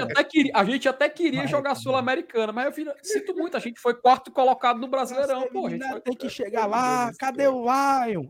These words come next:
Speaker 3: Aí a galera, "O Lion ganhou foi tudo, macho.
Speaker 1: Tá na,
Speaker 3: Papocou
Speaker 1: amigo.
Speaker 3: pro Iguatu."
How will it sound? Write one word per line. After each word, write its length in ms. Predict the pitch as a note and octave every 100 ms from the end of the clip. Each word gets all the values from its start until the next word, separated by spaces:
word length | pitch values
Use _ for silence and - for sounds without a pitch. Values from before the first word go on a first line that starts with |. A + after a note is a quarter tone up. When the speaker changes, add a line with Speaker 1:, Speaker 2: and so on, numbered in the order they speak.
| -
Speaker 3:
Aí 160 | D3
a 40 | F3
galera, 380 | F3+ F3+ D#3+ B2 - _ _
"O 120 | A3+ C4
Lion 280 | B3+ C#4 B3
ganhou 240 | B3+ C#4
foi 220 | C4+ C#4
tudo, 560 | - B3 D4+ E4 D#4+ C4+
macho. 480 | A#3 F#3+ G#2 - _ _ _ _ _ _
Speaker 1:
Tá 120 | A#3
na, 140 | B3 -
Speaker 3:
Papocou 480 | - D4 D4 C#4+
Speaker 1:
amigo. 60 | D4
Speaker 3:
pro 100 | D4+
Iguatu." 880 | C#4 C#4+ - C4+ D#4 D#4 C4+ D#3+